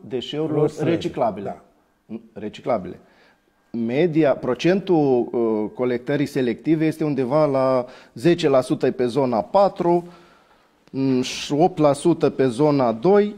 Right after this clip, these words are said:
Speaker 1: și cinci la sută pe zona trei. E foarte mic.
Speaker 2: Păi, ce să zic în cazul ăsta, că întreb și eu,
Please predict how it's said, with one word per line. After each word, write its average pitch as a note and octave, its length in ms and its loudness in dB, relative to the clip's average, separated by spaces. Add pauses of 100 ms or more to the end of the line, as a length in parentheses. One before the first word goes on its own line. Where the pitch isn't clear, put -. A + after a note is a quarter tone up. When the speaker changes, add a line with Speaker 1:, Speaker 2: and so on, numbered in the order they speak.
(120)
Speaker 1:
și - 220 -6
cinci A3 260 -4
la F3+ 140 2
sută G#3 260 -8
pe F3+ 140 -8
zona F3 300 -4
trei. D#3 260 -10 (840)
E D3+ 120 -4
foarte D3+ 420 2
mic. A2+ 320 -8 (680)
Speaker 2:
Păi, F#3 560 2
ce F#3+ 160 -2
să F#3 160 0
zic F3 380 0
în E3+ 140 -2
cazul E3+ 540 2
ăsta, E3 600 2 (2250)
că - 160 -12
întreb F#3 400 -6
și - 180 -12
eu, G2+ 240 -6